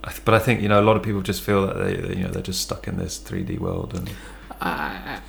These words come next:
Speaker 2: I, I think everyone's gonna always feel it. I mean, if you, if you start looking at what's happening in the governments right now, we're,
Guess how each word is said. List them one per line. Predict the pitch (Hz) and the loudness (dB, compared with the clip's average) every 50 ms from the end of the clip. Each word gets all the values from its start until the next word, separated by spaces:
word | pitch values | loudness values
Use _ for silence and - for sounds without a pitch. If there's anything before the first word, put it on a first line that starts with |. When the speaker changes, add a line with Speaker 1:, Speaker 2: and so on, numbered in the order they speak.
| - - - - - | -18 -20 -20 -16 -8
Speaker 2:
I, | - 175 | -6 -6
I | 156 | -4
think | - 190 196 | -2 -2 2
everyone's | 196 185 190 185 190 214 208 196 185 | 4 6 6 6 6 6 4 4 2
gonna | 185 185 175 170 | 2 0 0 0
always | 165 165 156 151 139 - - | 0 0 0 0 -2 -4 -4
feel | - - 170 185 185 165 | 4 6 8 10 10 8
it. | 143 | 6
I | 139 147 | 2 0
mean, | 139 131 139 143 | -2 -2 -2 -2
if | - - - | -4 -2 -2
you, | 175 151 | -2 0
if | 160 160 - | 0 -2 -4
you | 160 | -6
start | - - 180 170 147 | -2 0 0 0 0
looking | 151 160 160 - 175 | 0 -2 -2 -2 -4
at | 131 | -4
what's | 139 139 - | -4 -4 -4
happening | 156 151 - - 151 147 143 | -6 -6 -4 -2 -2 0 0
in | 143 139 135 131 - | 0 0 -2 -4 -6
the | - - | -8 -4
governments | - 165 175 180 180 175 160 143 131 - | 0 2 4 6 6 6 6 4 2 0
right | 139 131 135 - - | -2 -2 -4 -2 -4
now, | 135 123 - - - - - - - - - - - - - - - - - - - - - | -6 -6 -6 -8 -10 -14 -16 -16 -16 -16 -16 -16 -16 -18 -18 -18 -18 -16 -16 -16 -16 -14 -8
we're, | - 143 151 156 160 160 170 185 | -4 -2 -2 -2 -2 -2 -4 -8